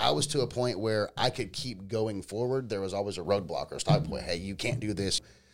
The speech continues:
Politics or office spaces or, you know, job position, title, whatever. Like, I was able to move up as quickly as I could, but as soon as I couldn't, I would just quit and move on. And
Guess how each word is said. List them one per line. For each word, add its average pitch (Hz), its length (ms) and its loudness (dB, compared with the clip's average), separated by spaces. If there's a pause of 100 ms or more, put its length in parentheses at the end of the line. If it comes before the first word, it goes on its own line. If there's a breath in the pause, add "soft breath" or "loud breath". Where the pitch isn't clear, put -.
(420 soft breath)
Politics 98 600 6
or 87 240 -2
office 92 340 2
spaces 78 680 0
or, 69 160 -4
you 82 140 -4
know, 82 40 -2
job 87 280 2
position, 82 320 0
title, 76 200 0
whatever. 92 400 4
Like, 85 280 0
I 98 100 6
was 104 140 8
able 113 140 6
to 107 60 4
move 113 200 6
up 87 100 0
as 82 80 2
quickly 151 400 0
as 120 100 2
I 107 80 -2
could, 131 260 4
but 101 100 -4
as - 100 2
soon 107 160 4
as 80 60 -4
I 87 80 -4
couldn't, 95 420 2
I 80 80 0
would 82 100 -2
just - 300 2 (220)
quit 82 160 -6
and 69 120 -12
move 65 160 -16
on. 65 300 -6
And 67 200 -6